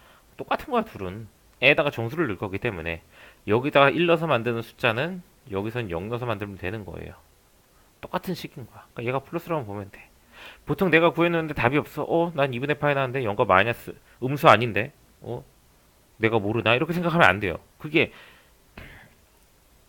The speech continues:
아니야. 이, 이런, 이런 부분들이 허용이 되는 것들입니다.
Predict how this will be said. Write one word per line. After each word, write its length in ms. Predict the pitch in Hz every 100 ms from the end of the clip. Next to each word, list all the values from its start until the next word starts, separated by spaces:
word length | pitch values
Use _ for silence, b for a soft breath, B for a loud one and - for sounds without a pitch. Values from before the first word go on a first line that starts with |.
| _ -
아니야. 180 | 139 120
이, 120 | 131
이런, 380 | - 139 147 -
이런 260 | 156 170
부분들이 360 | 160 151 147 147
허용이 480 | - 226 214 196 147
되는 360 | 117 143 143
것들입니다. 720 | 127 107 156 110 104 87 95